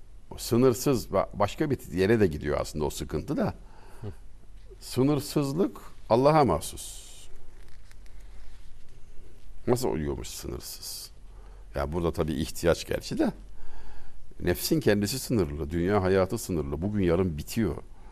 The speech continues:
Speaker 1: Yani ne sınırsız ya?
Speaker 2: Öğrettiğin, bunu öğretmeye çalıştığın varlığın sınırı var.
Speaker 1: Evet, yani neticede.
Speaker 2: Yani insanın
Speaker 1: E,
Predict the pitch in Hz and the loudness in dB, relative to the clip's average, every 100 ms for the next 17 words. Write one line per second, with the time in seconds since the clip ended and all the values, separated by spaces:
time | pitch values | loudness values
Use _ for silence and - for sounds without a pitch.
0 | - - - - - - - - - - | -14 -14 -12 -10 -10 -12 -16 -16 -16 -16
1 | - - 104 - 120 - 76 73 73 107 | -14 -4 -2 0 -2 -2 -4 -2 -2 -4
2 | - 123 127 127 - 135 160 180 120 110 | -2 4 6 6 4 6 6 4 0 -2
3 | 110 143 151 143 156 151 143 131 185 143 | 2 6 6 6 2 2 2 4 4 4
4 | 127 120 143 196 190 - 113 87 85 - | 6 8 8 8 8 8 8 6 2 2
5 | 76 101 139 - - 71 73 76 82 76 | 2 2 -2 -6 -2 0 0 0 2 2
6 | 80 95 90 - 104 143 147 - - | 2 0 0 2 6 6 6 2 -4